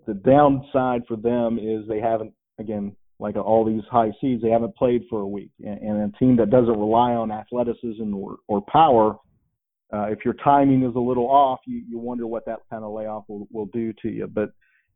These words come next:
uh, I, I think the Rockets are, have proven throughout the course of thirty games they're clearly the second best team in the league. Didn't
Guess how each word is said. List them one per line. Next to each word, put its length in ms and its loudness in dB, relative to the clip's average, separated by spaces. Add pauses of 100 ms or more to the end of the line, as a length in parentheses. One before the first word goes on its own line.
(140)
uh, 160 -2
I, 280 2
I 20 2
think 180 -4
the 80 -2
Rockets 460 2
are, 320 -6
have 160 -8 (100)
proven 420 -4
throughout 260 -4
the 60 -10
course 300 -4
of 100 -14
thirty 240 -2
games 320 -2
they're 140 -6 (100)
clearly 320 2
the 120 -8 (100)
second 340 0
best 280 -4
team 240 -4
in 40 -4
the 60 -2
league. 340 -2 (520)
Didn't 220 4